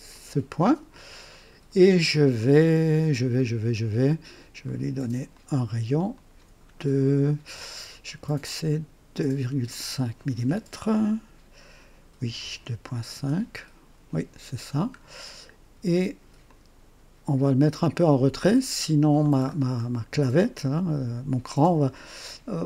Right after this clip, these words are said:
va bloquer. Donc il faut que je sois un peu en retrait. Donc je sélectionne ce point, ce point,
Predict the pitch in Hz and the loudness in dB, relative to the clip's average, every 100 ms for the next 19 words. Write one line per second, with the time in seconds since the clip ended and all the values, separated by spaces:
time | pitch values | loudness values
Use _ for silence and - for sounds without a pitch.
0 | 208 147 143 135 165 127 - 226 196 151 | -6 0 2 4 6 6 6 4 4 0
1 | - 156 113 139 - 160 147 143 123 113 | -4 -8 -4 -4 2 2 4 2 0 0
2 | 123 - 156 208 151 123 - - 156 139 | -2 0 0 2 0 0 0 0 4 4
3 | 135 156 131 - - - - - 143 - | 4 2 2 0 -8 -14 -10 -6 -8 -2
4 | 147 151 139 - 151 - 151 160 | -2 -2 -4 -4 -6 -2 0 0